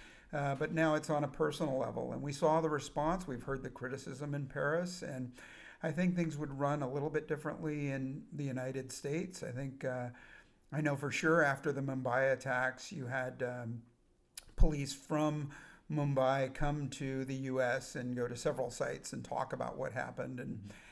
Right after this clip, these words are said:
Speaker 1: how they were unprepared. And, and we developed some really good strategies, uh, nationally. I know New York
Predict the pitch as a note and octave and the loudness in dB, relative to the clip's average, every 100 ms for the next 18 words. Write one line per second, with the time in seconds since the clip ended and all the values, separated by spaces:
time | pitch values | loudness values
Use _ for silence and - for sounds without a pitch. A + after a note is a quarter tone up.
0 | - D3 C#3 C#3+ B2 A#2+ B2+ C3 - F#2 | -4 0 2 2 2 0 -2 -6 -8 0
1 | F3 G#3+ C3 B2 C3 C3 - - - - | 2 4 4 2 -4 -6 -16 -20 -14 0
2 | D#3+ D#3+ E3 - D#3+ E3+ F3 F3+ F3+ F3+ | 2 2 0 0 4 8 6 6 2 4
3 | F3 E3+ D#3 C#3 - C3+ C3+ C3+ C3 C3 | 4 2 0 -2 0 2 2 0 -4 -6
4 | C3 A#2 - C3+ A#2+ B2 B2 B2 C#3 - | -6 -8 -8 -6 -4 -4 -4 -2 -2 -4
5 | C#3 C3 A#2+ A2+ B2+ B2+ B2+ C#3 C#3+ C#3+ | -6 -6 -8 -10 -10 -8 -4 -2 2 4
6 | C#3+ C#3+ | 4 0